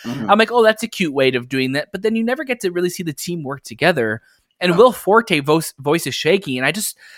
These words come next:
Speaker 2: it just doesn't, Shaggy is such an iconic voice, and I just wish that they got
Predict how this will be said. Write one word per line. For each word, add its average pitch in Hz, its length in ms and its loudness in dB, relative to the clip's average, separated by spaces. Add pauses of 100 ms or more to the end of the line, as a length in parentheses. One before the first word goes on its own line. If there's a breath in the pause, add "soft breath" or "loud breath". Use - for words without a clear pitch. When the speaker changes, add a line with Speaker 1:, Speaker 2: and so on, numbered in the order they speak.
(180 loud breath)
Speaker 2:
it 190 200 -2
just 208 240 -2
doesn't, 202 360 2 (280)
Shaggy 233 320 0
is 196 80 -4
such 202 180 -4
an 165 140 2
iconic 165 440 0
voice, 151 360 4
and 131 80 -4
I - 20 -2
just 151 260 -10 (300 soft breath)
wish 180 220 4
that 196 100 -6
they 180 100 0
got 135 420 4